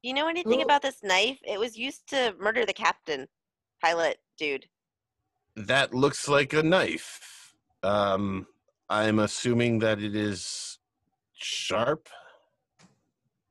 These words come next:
Speaker 1: It is quite pointy.
Speaker 3: Yes.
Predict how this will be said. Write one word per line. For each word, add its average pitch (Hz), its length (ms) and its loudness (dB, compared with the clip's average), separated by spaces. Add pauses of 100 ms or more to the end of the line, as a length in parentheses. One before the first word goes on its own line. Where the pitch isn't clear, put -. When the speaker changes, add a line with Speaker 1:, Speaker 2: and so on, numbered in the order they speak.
Speaker 1:
It 185 100 -4
is 269 140 -2
quite 453 220 2 (100)
pointy. 381 420 -4 (1300)
Speaker 3:
Yes. - 640 -6